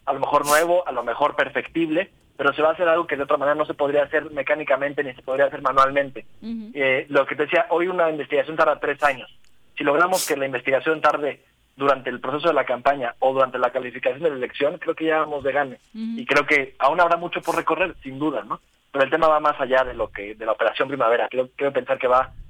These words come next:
Speaker 1: en, es un tema nacional y es un tema que va a influir en las dieciséis gobernaturas que se van a elegir este año, ¿no? Y, y hacia allá tenemos que mirar,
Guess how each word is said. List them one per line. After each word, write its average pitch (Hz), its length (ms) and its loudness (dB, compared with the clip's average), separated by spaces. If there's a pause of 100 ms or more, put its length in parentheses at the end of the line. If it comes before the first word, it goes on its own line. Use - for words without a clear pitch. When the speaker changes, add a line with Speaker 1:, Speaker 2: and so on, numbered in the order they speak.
(140)
Speaker 1:
en, 127 160 -6
es 143 100 -10
un 147 100 -12
tema 143 180 2
nacional 127 460 2
y 131 40 -2
es 131 80 -10
un 127 80 -10
tema 127 180 2
que 123 80 -4
va 120 160 6
a 123 60 2
influir 127 320 -4
en 127 80 0
las 117 160 0
dieciséis 113 280 -8
gobernaturas 127 520 0
que - 60 -20
se 123 40 -8
van 120 140 -2
a - 20 0
elegir 120 380 -6 (400)
este 131 260 0
año, 107 240 -2
¿no? 147 160 -10 (100)
Y, 123 320 -8
y 123 100 2
hacia 123 200 2
allá 143 140 2
tenemos 131 320 -6
que 123 100 -12
mirar, 135 320 -2